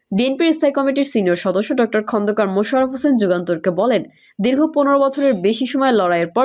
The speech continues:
দেশ স্বৈরাচার মুক্ত হয়েছে, তবে এখনও তাদের দোসররা নানা ষড়যন্ত্রে লিপ্ত। বিএনপি এসব বিষয়ে সতর্ক।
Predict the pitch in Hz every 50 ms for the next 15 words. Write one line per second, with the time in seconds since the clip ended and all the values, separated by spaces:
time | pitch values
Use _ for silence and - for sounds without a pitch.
0 | 262 220 226 240 240 - - 254 254 269 262 262 220 185 165 165 - - 170 170
1 | 156 151 - 214 185 - - _ _ _ _ _ _ 233 214 202 196 185 208 -
2 | 254 269 302 294 262 240 208 196 175 175 196 202 - 240 233 262 262 226 202 190
3 | 190 214 240 233 - 220 180 170 165 165 160 156 165 165 170 165 160 - _ 196
4 | 180 - - _ _ _ _ _ - 190 247 269 269 269 339 311 269 269 269 240
5 | 202 185 214 208 - 220 202 - 202 175 170 170 165 165 -